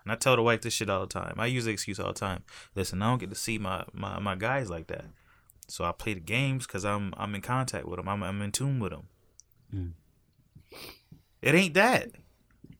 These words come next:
Speaker 1: I know it's not that. I love y'all, but at the same time, man, like,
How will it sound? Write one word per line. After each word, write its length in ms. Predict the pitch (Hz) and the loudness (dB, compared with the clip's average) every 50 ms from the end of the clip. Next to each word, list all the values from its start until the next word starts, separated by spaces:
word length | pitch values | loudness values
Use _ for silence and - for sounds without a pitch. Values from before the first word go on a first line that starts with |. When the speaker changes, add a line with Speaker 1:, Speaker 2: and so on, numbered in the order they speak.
| _ _ _ _ _ _ _ _ _ _ _ _ _ _ _ _ - | _ _ _ _ _ _ _ _ _ _ _ _ _ _ _ _ -6
Speaker 1:
I 100 | 120 143 | -2 2
know 220 | 175 208 226 226 | 8 10 10 10
it's 100 | 196 156 | 10 8
not 200 | 156 139 143 117 | 4 4 4 4
that. 140 | 127 110 95 | 4 4 4
I 80 | 127 | 4
love 220 | 151 180 208 214 202 | 4 6 6 6 8
y'all, 200 | 185 175 165 156 | 8 8 8 8
but 280 | 147 143 151 151 139 98 | 8 8 8 8 8 6
at 140 | 131 143 131 | 2 0 0
the 60 | 127 | 2
same 300 | - - 185 180 175 160 | 4 4 6 6 6 4
time, 400 | - - 190 208 202 196 180 170 | 4 2 4 4 4 4 4 4
man, 260 | 180 185 185 185 180 | 4 4 4 6 6
like, 380 | 180 180 180 175 160 160 - | 6 6 6 6 6 4 0